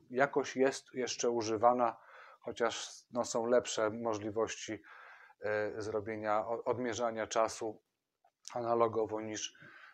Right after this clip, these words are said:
tym prościutkim układem, ale on pokazuje zasadę, pokazuje ważne sposoby, y, które, ważne procesy, które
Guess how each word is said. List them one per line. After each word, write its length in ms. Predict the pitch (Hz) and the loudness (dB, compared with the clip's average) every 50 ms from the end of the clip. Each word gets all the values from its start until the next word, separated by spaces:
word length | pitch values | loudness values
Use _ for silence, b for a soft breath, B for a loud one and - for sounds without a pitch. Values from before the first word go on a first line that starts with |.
| B B | B B
tym 160 | - 110 101 95 | -6 -6 -6 -2
prościutkim 600 | - 107 107 - - - 113 - - - 104 101 | 0 0 0 0 -2 -6 -6 -6 -6 -6 -6 -6
układem, 420 | 104 92 - 135 143 156 160 156 156 | -2 2 4 6 8 8 6 6 6
ale 200 | 143 139 139 143 | 4 6 8 8
on 200 | 151 151 147 135 | 8 8 6 4
pokazuje 920 | - 147 143 - - 139 135 117 139 147 143 139 139 135 135 135 135 139 B B B B B B | 4 4 6 6 6 4 4 4 2 2 6 6 8 10 10 10 10 8 B B B B B B
zasadę, 720 | 135 107 127 131 123 - - 151 143 127 101 98 101 98 92 - B B B B B B B B - | -2 2 2 2 2 4 6 6 6 6 6 2 0 0 0 -2 B B B B B B B B -6
pokazuje 500 | 120 - - 120 117 110 123 127 123 120 | -4 -2 0 0 0 2 2 2 2 4
ważne 640 | 110 123 123 127 117 113 123 120 117 117 117 113 110 B B B 139 113 | 4 4 4 4 2 0 -2 0 2 2 2 2 0 B B B -14 -14
sposoby, 840 | - - - - 113 - - 127 123 110 101 110 110 110 110 113 110 - 113 110 107 110 110 110 110 110 107 | -14 -8 -4 -4 -4 -2 0 0 0 2 2 2 2 2 2 2 0 -2 -4 -4 -4 -4 -6 -6 -6 -8 -10
y, 40 | 101 | -12
które, 420 | - - 117 110 107 107 107 104 | -10 -8 -4 -2 0 0 0 -2
ważne 460 | 113 110 - 120 120 107 117 110 110 104 | -2 2 4 4 4 2 0 -2 -4 -4
procesy, 600 | - - 117 110 - - 135 127 - - 120 - | -2 -2 -2 -2 0 0 0 0 0 -2 -4 -6
które 360 | - - 113 107 113 113 | -6 -2 2 4 4 4